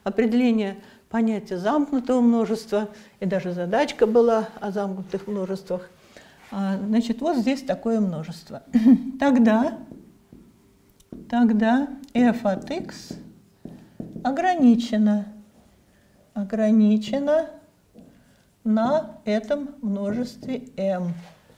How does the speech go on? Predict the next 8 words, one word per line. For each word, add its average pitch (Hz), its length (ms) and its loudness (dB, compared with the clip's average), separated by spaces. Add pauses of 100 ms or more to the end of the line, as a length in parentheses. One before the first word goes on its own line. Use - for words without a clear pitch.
(120)
То 233 240 2
есть - 480 -2 (1040)
существует 262 1040 -2 (580)
такая 320 380 6
константа, 233 800 0
ну, 240 180 4
скажем, 190 520 0 (440)
q 254 380 -4